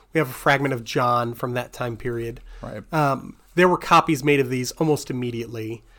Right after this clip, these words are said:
Speaker 1: And, yeah, it could have been Mark's that was lost. It could have just been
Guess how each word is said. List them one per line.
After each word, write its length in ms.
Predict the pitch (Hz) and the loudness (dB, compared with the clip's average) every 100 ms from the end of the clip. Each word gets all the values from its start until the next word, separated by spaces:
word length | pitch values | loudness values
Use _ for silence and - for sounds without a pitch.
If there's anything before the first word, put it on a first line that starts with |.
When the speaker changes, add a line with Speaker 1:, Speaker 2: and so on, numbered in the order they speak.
| - - _ - - | -20 -20 _ -20 -2
Speaker 1:
And, 300 | 160 147 135 | 2 2 4
yeah, 200 | 175 165 | 4 4
it 80 | 104 | 2
could 100 | 175 | 2
have 100 | 147 | 4
been 140 | 151 | 4
Mark's 300 | 135 135 156 - | 4 2 0 -6
that 80 | |
was 100 | 120 | -4
lost. 320 | 123 131 143 - | 2 2 2 -10
It 40 | |
could 140 | - 190 | 2 2
have 80 | |
just 200 | 156 151 | 2 -4
been 280 | - 143 135 | 0 -2 -2